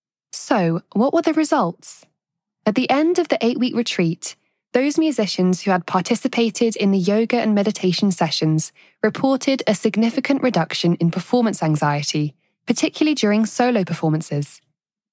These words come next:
They also reported a greater sense of enjoyment during their performances, which they attributed to an increase in their stamina, concentration, and overall focus.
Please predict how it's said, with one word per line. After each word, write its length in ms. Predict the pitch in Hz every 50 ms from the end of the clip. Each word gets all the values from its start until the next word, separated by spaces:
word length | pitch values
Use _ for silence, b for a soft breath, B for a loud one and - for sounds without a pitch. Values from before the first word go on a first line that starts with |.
| _ _ _ -
They 120 | 247 247
also 360 | - 247 262 294 320 - 339
reported 580 | 320 302 285 - - 214 202 196 - - 196 185
a 80 | - 196
greater 360 | 170 185 190 214 208 - 247
sense 320 | - - 208 196 202 - 208
of 60 | 190
enjoyment 600 | 202 202 196 - 196 202 220 214 190 170 170 -
during 240 | - 185 180 185 180
their 120 | 175 170
performances, 800 | - 175 160 - 175 160 156 160 - - - 156 151 151 - b b b b b b b
which 200 | _ 247 233 -
they 140 | - 254 247
attributed 680 | 240 233 - - 285 262 294 294 - - 302 302 -
to 140 | - - 220
an 80 | 214 214
increase 640 | - - 254 285 302 - - 240 226 214 208 - -
in 160 | - 202 196
their 120 | 190 180
stamina, 680 | 170 - - - 233 220 233 233 233 240 240 240 262 - _
concentration, 920 | _ - - 226 214 - - 226 226 - - 185 180 170 - 180 170 175
and 160 | 170 180 180 175 -
overall 420 | 180 185 190 175 180 175 170 170
focus. 680 | 170 - - 156 147 143 - 160 151 - - - -